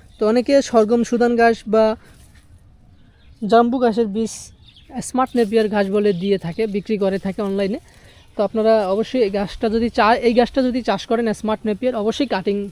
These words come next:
সংগ্রহ করবেন, যে কোনো জায়গায় থেকে কাটিং সংগ্রহ করবেন। আসলে এটার কোনো বীজই হয় না, এটা আপনারা অন্য ঘাসের বীজ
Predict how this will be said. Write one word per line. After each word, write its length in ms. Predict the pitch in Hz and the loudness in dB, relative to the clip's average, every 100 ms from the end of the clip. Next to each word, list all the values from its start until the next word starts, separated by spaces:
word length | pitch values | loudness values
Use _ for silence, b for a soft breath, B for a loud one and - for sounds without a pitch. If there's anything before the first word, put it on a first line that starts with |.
| - | -10
সংগ্রহ 260 | 202 185 190 | -6 -4 -4
করবেন, 260 | 196 202 | -4 -6
যে 120 | 185 | -4
কোনো 220 | 196 220 220 | -2 -2 0
জায়গায় 260 | 196 196 | 0 -2
থেকে 220 | 208 208 | -2 -6
কাটিং 340 | 269 190 220 202 | -4 -4 -4 -6
সংগ্রহ 320 | 208 190 196 | -4 -4 -4
করবেন। 280 | 202 208 311 | -4 -4 -6
আসলে 280 | 220 220 214 | -8 -4 -2
এটার 180 | 202 | -2
কোনো 160 | 202 208 | -2 0
বীজই 320 | 185 208 233 | 0 -2 0
হয় 180 | 208 226 | 2 4
না, 120 | 240 - B B B B B B - | 4 0 B B B B B B -8
এটা 420 | 240 196 214 202 190 | -4 4 6 6 2
আপনারা 280 | 208 214 208 | 0 0 2
অন্য 280 | 208 233 226 | 4 6 4
ঘাসের 260 | 208 - | 2 2
বীজ 240 | 214 214 | 2 2